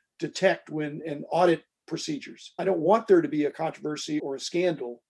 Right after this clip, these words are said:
but I believe I was too conservative on both those. I think I was wrong with registry.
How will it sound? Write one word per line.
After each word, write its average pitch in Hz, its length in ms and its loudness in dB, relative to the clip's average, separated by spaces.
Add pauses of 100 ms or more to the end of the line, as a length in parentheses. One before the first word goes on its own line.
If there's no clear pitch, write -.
(460)
but 147 320 -6 (100)
I 196 120 4
believe 202 320 6
I 175 80 6
was 160 180 2
too 208 160 0
conservative 175 580 2
on 147 140 0
both 165 300 4
those. 135 480 -4 (400)
I 156 80 -6
think 170 240 -4
I 156 100 2
was 143 160 -4
wrong 160 440 4
with 139 120 -2
registry. 143 680 -4